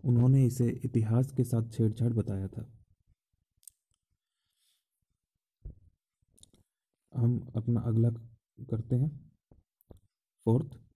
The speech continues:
अगला है प्लानिंग कमीशन। प्लानिंग कमीशन का नाम बदलकर नीति आयोग कर दिया गया है। अब ये प्लानिंग कमीशन और नीति आयोग क्या है, यह हम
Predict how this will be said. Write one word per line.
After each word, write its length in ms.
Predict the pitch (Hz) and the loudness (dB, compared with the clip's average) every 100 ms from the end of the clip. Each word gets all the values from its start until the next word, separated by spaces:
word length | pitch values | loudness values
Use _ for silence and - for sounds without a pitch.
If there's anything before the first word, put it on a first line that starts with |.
| _ _ _ _ - | _ _ _ _ -4
अगला 240 | 117 123 | 0 2
है 200 | 131 147 | 2 2
प्लानिंग 340 | 131 123 131 127 | 2 6 6 6
कमीशन। 420 | 113 110 113 101 110 - _ _ _ _ _ _ - - _ _ | 6 4 4 -2 -4 -20 _ _ _ _ _ _ -20 -20 _ _
प्लानिंग 380 | 117 117 143 160 | 2 4 4 4
कमीशन 400 | 135 127 131 143 | 4 4 4 2
का 140 | 147 135 | 4 4
नाम 340 | 117 120 113 - - _ _ _ _ _ - | 4 2 0 -4 -18 _ _ _ _ _ -4
बदलकर 500 | 110 110 131 131 127 | 2 4 4 2 2
नीति 460 | 110 117 117 139 127 123 | 4 4 4 2 2 4
आयोग 440 | 113 123 139 - | 4 4 2 -2
कर 120 | 117 | -2
दिया 260 | 107 107 98 | 0 0 0
गया 200 | 98 98 | -4 -6
है। 100 | 123 - _ _ _ _ _ _ _ _ _ _ _ - _ _ _ _ _ - | -8 -12 _ _ _ _ _ _ _ _ _ _ _ -20 _ _ _ _ _ -2
अब 140 | 120 | 2
ये 80 | 131 | 2
प्लानिंग 460 | 139 123 120 131 139 | 4 4 6 6 6
कमीशन 380 | 127 127 131 131 | 4 4 6 4
और 80 | |
नीति 300 | 120 117 127 | 6 2 2
आयोग 340 | 120 123 131 131 | 2 2 2 2
क्या 160 | 127 | 0
है, 120 | 127 135 | 2 2
यह 360 | 120 123 143 131 | 4 4 6 6
हम 380 | 113 - - | 4 -2 -14